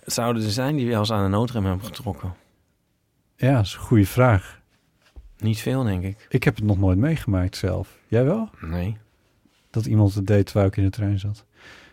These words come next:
Speaker 2: Nee. Maar ik kan me wel v-, <laughs> ik bedoel, als je in Rodeschool <laughs> woont, dus, laten we zeggen, niet de grootste plaats van het land...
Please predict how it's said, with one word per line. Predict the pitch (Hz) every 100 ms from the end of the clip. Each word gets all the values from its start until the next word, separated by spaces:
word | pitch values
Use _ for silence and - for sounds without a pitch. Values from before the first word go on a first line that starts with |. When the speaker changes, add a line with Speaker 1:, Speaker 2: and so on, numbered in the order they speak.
| _ _
Speaker 2:
Nee. | - 117 92 - _ _ _ _ _ _ _ _ _ _ _ _
Maar | 110 107
ik |
kan | 107 120
me | 117
wel | 101
v-, | - - - 95 - - -
<laughs> | - - - _
ik | 117
bedoel, | 113 120 120 196 -
als | - 117
je | 120
in |
Rodeschool | 117 113 101 92 - 139 131 - 127
<laughs> | 110
woont, | 104 107 107 107 - _ - - - - _ _ _
dus, | - 123 135
laten | - 117 120
we |
zeggen, | 117 113 117
niet | 123
de | 113
grootste | - 113 120 131 - 107
plaats | - 101 95 - -
van | 104
het | 95
land... | 92 92 110 -